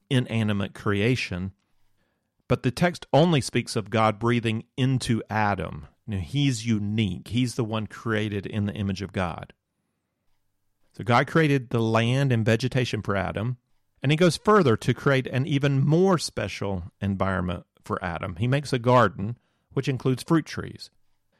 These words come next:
He's providing food for Adam. He's also modeling for Adam the work of cultivation that Adam is supposed to take up. And this is in verses eight to ten.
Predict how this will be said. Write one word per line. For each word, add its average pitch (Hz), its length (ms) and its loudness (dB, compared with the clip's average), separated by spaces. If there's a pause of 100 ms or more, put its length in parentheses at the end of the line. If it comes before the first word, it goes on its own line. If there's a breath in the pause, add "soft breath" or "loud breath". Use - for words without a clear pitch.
(120)
He's 120 200 0
providing 120 520 2
food 165 280 2
for 95 160 -4
Adam. 98 480 -2 (400)
He's 135 160 2
also 214 220 4
modeling 160 520 2
for - 200 -2
Adam 110 400 -2
the 113 120 2
work 123 340 4
of 113 180 -2
cultivation 117 1040 0 (360)
that 117 220 0
Adam 120 420 2
is 104 180 -2
supposed - 480 0
to 107 60 -4
take 104 320 -4
up. 95 340 -4 (800)
And 110 120 -2
this 127 120 -2
is 113 140 -4
in 107 100 0
verses 107 320 -2
eight 107 200 -4
to 98 80 -8
ten. 101 460 -2